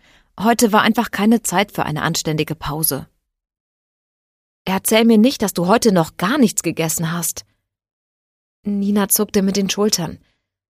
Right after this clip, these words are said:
Sie war ohne Frühstück aus dem Haus geeilt, sehr zum Verdruss ihrer Mutter. „Ein bisschen was.“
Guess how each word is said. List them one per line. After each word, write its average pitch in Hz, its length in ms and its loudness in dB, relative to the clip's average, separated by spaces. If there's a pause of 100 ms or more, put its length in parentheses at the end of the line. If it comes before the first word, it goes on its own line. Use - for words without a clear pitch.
(160)
Sie 202 220 -2
war 220 140 2
ohne 262 180 2
Frühstück - 420 -4
aus 151 120 -6
dem 156 180 -8
Haus 156 220 -2
geeilt, 156 480 -6 (340)
sehr 175 360 -2
zum 185 160 -2
Verdruss 185 380 0
ihrer 185 220 0
Mutter. 185 460 -2 (1500)
„Ein 240 260 -2
bisschen 170 400 -4
was.“ 156 320 -4